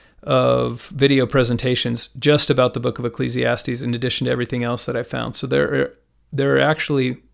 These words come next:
um, plenty of resources to understand Ecclesiastes if you're, if you're interested. And I,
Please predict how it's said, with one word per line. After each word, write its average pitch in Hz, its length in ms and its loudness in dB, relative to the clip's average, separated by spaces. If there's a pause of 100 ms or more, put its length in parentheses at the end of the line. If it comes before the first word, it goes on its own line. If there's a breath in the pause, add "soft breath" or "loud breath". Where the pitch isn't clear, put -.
(200)
um, 123 540 -6 (1500)
plenty 165 440 4
of 135 80 4
resources 139 500 0
to - 100 -6
understand 131 460 -2
Ecclesiastes 123 800 -2
if 123 180 -8
you're, 120 180 -2
if 131 180 -8
you're 120 160 -2
interested. 123 680 -6
And 123 140 -4
I, 117 200 -4